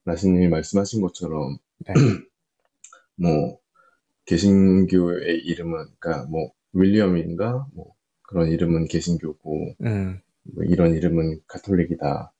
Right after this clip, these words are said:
Speaker 2: 음.
Speaker 1: 뭐 이렇게 얘기했던 것도 굉장히 코믹스럽게 얘기는 했지만
Speaker 2: 음.
Speaker 1: 우리, 우리나라도 마찬가지고 특히 미국도 마찬가지고
Speaker 2: 음.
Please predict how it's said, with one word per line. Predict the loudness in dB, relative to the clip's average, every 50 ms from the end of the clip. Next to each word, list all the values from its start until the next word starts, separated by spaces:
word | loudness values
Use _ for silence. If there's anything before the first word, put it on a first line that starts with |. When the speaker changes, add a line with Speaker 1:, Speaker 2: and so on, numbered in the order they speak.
| _ _ _ _ -12
Speaker 2:
음. | -10 -8 -6
Speaker 1:
뭐 | -6 -4
이렇게 | -4 -4 -4 -4 -4 -4
얘기했던 | -2 0 0 0 0 0 0 0 0
것도 | 0 -2 -6 -8 _ -8 -8 -6 -4 -4
굉장히 | -4 -2 -2 -2 -2 -2 -4 -10 _ _ _ _ _ _ _ _ _ _ _ -12 -10 -8 -2
코믹스럽게 | 0 2 2 2 2 0 -2 -2 0 2 2 0
얘기는 | 2 2 0 0 0
했지만 | 0 -2 -4 -2 0 2 2 2 2 0 -2 -4 -8 -10 -10 -10
Speaker 2:
음. | -8 -8 -8 -8 -10 -12 -16 _ _ _ _ _ -6
Speaker 1:
우리, | -2 0 2 2 2 0 -4 _ _ _ _ _ _ _ _ _ -4
우리나라도 | 0 0 2 2 2 2 0 0 0 -2
마찬가지고 | -4 -4 -4 -2 -2 0 0 0 -2 -4 -6 -12 -16 _ -6 -4 -4 -4 -4 -8
특히 | -12 -18 _ -8 -4 -2 0
미국도 | 2 0 0 0 -4 _ -6
마찬가지고 | -4 -4 -2 -2 -2 -2 0 -2 -2 -4 -8 -14 _ _ _ -10 -10 -8 -8 -10 -10
Speaker 2:
음. | -10 -10 -12 -12